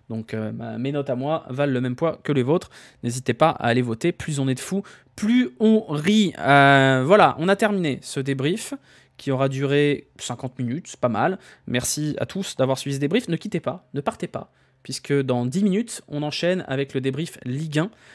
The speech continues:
Euh, je vous ra-, je vous rappelle, euh, le débrief Ligue un, on va dé-, on va débriefer les neuf matchs de la journée tous ensemble. J'ai encore une fois vu les neuf matchs, j'ai pas touché d'herbe, j'étais dehors le vendredi soir, mais, euh, j'ai bien vu la rencontre. Euh, gros son de merde à Rock en scène pour les Strokes, t'as rien raté.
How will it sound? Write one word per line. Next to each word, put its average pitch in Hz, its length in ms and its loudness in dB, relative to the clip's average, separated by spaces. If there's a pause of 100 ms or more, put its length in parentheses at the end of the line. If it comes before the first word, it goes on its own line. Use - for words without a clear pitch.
(300)
Euh, 123 760 2
je 120 100 -8
vous 123 80 -4
ra-, 127 220 2
je 117 80 -14
vous - 80 -6
rappelle, 131 260 4
euh, 113 200 -2
le 117 100 -4
débrief 123 280 -4
Ligue 123 160 -2
un, 139 40 2
on 131 60 0
va 120 100 0
dé-, 117 160 -2
on 113 60 -6
va 113 80 -6
débriefer 123 320 -4
les 120 240 -2 (420)
neuf 208 240 4
matchs 214 320 2
de 175 80 4
la 185 100 6
journée 175 300 0
tous 175 220 -8
ensemble. 208 340 2
J'ai 139 160 2
encore 175 280 4
une 160 60 0
fois 170 320 2
vu 135 280 -4
les 143 160 -2
neuf 135 220 -4
matchs, 147 360 -2
j'ai 123 300 -4
pas - 160 -6
touché 127 240 -4
d'herbe, 156 240 4
j'étais 135 240 0
dehors 160 260 4
le 135 80 2
vendredi 131 320 -2
soir, 196 320 2 (380)
mais, 151 400 4
euh, 120 200 2
j'ai 117 140 -2
bien 165 180 2
vu 165 120 0
la 147 80 0
rencontre. 123 480 -8 (440)
Euh, 113 520 -2
gros 135 160 -8
son 156 180 -6
de 156 60 -4
merde 170 280 -2
à 139 100 -4
Rock 143 160 -4
en 143 40 -4
scène 160 160 -6
pour 135 120 -6
les 127 40 -6
Strokes, - 240 -10
t'as 135 100 -4
rien 147 120 -4
raté. 127 320 -6